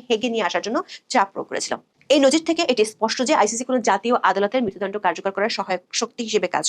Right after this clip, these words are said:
করে না, বরং অনেক ক্ষেত্রে এটি জাতীয় আদালতের মৃত্যুদণ্ড রায়ের প্রতিবন্ধক হিসেবে আবির্ভূত হয়। দর্শক, আরও একটি কারণে আইসিসিতে আবেদন করেও কোনো লাভ হবে না। শেখ হাসিনা বর্তমানে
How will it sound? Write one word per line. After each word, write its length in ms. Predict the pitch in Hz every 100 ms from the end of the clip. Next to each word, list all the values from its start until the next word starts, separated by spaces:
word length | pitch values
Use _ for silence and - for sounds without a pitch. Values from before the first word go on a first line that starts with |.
| -
করে 100 | 151
না, 80 | 165
বরং 120 | 202 - - -
অনেক 180 | 233 311 311
ক্ষেত্রে 240 | 277 294 320
এটি 120 | 233 214
জাতীয় 220 | 196 214 233 196
আদালতের 320 | 190 196 208
মৃত্যুদণ্ড 300 | 190 190 190
রায়ের 220 | 185 175 -
প্রতিবন্ধক 640 | 208 208 202 196 208 202 -
হিসেবে 200 | - - 370 - - 170
আবির্ভূত 260 | 151 131 170
হয়। 140 | - - _ -
দর্শক, 180 | 269 311 226
আরও 120 | 262
একটি 120 | 269 -
কারণে 180 | 190 254
আইসিসিতে 300 | 214 190 208 202
আবেদন 200 | 170 190
করেও 180 | 226 262 392 _ -
কোনো 200 | 247 247 196
লাভ 100 | 117 -
হবে 140 | -
না। 40 | - _ - -
শেখ 140 | - 277
হাসিনা 200 | 277 269 214
বর্তমানে 360 | 202 214 220